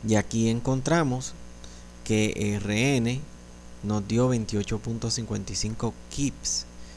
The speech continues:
pero eso sería el bearing strength at ball holes for the holes nearest the edge of the gusset plate. O sea, en otras palabras, que está referenciado específicamente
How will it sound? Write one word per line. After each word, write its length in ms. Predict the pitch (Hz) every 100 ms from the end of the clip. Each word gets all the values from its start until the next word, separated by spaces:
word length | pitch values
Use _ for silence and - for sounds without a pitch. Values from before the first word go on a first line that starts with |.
| -
pero 320 | - 113 110 110
eso 220 | 113 123
sería 340 | - 123 123
el 80 | 117
bearing 400 | 101 104 113 123 139
strength 400 | - 127 135 151 - - - -
at 140 | 120 - 123
ball 260 | 110 117 123
holes 760 | 143 127 117 127 - - - - - - - -
for 360 | - 139 139 147
the 140 | 147 135
holes 400 | 123 127 123 - -
nearest 560 | 120 123 120 131 - - - - - 101
the 380 | 110 107 104 -
edge 260 | 107 117 -
of 240 | - 107 - -
the 320 | 104 104 101 -
gusset 320 | 104 - -
plate. 240 | - 151
O 60 | 113
sea, 200 | - 107 - - - - -
en 100 | 107
otras 200 | 104 123
palabras, 480 | 156 156 156 139 131 -
que 280 | 123 117 - 113
está 360 | 107 113 110 110
referenciado 720 | 120 120 131 131 131 143 139
específicamente 1040 | 139 - 123 113 110 117 113 117 120 139